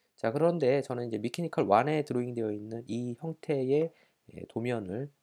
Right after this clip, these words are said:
어, 실제로 이제 보드 외곽선으로 한번, 어, 사용을 해보도록 하겠습니다. 어, 그러면 이제 보드 외곽선으로 선택하려면, 어, 먼저 해당 오브젝트의, 어, 라인을,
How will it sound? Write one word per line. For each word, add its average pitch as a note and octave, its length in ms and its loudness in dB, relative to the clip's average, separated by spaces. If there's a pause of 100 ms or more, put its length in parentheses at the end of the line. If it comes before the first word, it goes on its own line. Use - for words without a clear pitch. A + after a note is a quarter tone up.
(160)
어, - 120 -14
실제로 A2+ 420 -6
이제 G2 200 -8
보드 A#2 220 0
외곽선으로 A2+ 680 -2
한번, G2 360 -10 (360)
어, F2+ 100 -16
사용을 C#3+ 420 -6
해보도록 - 380 -8
하겠습니다. G#2+ 580 -6 (440)
어, G2 120 -6
그러면 C3+ 260 0
이제 A#2+ 240 -4 (240)
보드 C#3 160 -2
외곽선으로 B2+ 520 -2
선택하려면, B2+ 800 -8 (100)
어, - 120 -16
먼저 G#2+ 400 -6 (400)
해당 C3 240 -6
오브젝트의, G#2+ 640 -6
어, F#2 140 -12
라인을, F#2 400 -6